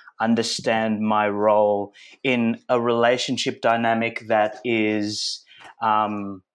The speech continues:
beyond just de, de facto. It actually, there's, you know, there's Nakia as well. Correlating that with the birth of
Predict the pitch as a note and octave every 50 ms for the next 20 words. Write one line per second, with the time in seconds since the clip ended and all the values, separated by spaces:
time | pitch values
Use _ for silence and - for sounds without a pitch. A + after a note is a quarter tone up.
0 | _ - A#2 A#2+ A#2 A#2+ B2 A#2+ B2 B2 B2+ B2+ B2+ B2 B2 - - - - -
1 | - - B2+ A#2+ A#2 A#2 - - - - - - - - _ _ _ _ - _
2 | - A2+ A#2 - B2+ - C3+ A#2+ - - - C3+ - - - - - E3+ F#3 G3+
3 | A3 A3 A3 - - _ - - B2+ A#2 A#2+ B2 B2 - - - C3 B2 A#2+ A#2+
4 | A2+ A2+ _ _ _ _ _ A#2+ A#2+ A#2 A2+ A2+ G#2+ G#2+ - - - _ _ _
5 | _ - A#2+ A2 A2 A2 A2+ A2 A#2 A2+ G#2+ G#2+ - A2+ A2 A2 A2+ A2+ A2 A2
6 | G#2+ - - - A#2+ A2+ A2+ A2 G#2+ G#2+ G#2+ G#2 G2+ G#2 G2+ A2 A2+ B2+ D3+ F#3
7 | G#3 - - _ _ _ _ - _ _ _ _ _ - - - - E3 E3+ F#3
8 | F#3+ F#3+ F#3+ F#3 F#3 F#3 F3 E3+ D#3+ C#3+ C3 C3+ B2+ C3+ B2+ - A#2+ A#2 A#2+ A2
9 | G#2+ A2+ A2 G2+ A2+ A2 A2+ A#2+ A#2+ - - A#2 A2 G#2+ G#2 G2+ - - - -
10 | -